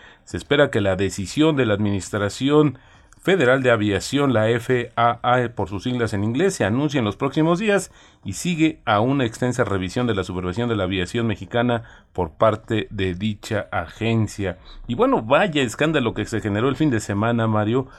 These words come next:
con esta nota del Wall Street Journal, que tres investigadores del Instituto de Virología de Wuhan, en China, buscaron atención hospitalaria en noviembre de dos mil diecinueve, un mes antes de que China informara los primeros casos de coronavirus.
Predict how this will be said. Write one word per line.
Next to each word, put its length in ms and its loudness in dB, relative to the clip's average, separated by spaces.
con 180 -6
esta 180 0
nota 260 0
del 120 2
Wall 220 4
Street 260 -4
Journal, 460 2
que 220 -4
tres 260 -2
investigadores 600 0
del 140 -2
Instituto 380 -6
de 60 0
Virología 520 -2
de 80 0
Wuhan, 580 0
en 220 -6
China, 420 2
buscaron 400 0
atención 340 0
hospitalaria 640 0
en 120 2
noviembre 560 -2
de 60 2
dos 200 -2
mil 140 -4
diecinueve, 640 0
un 220 4
mes 300 -2
antes 560 0
de 160 -4
que 160 -6
China 300 0
informara 460 2
los 160 -2
primeros 380 -2
casos 320 0
de 80 -2
coronavirus. 840 -2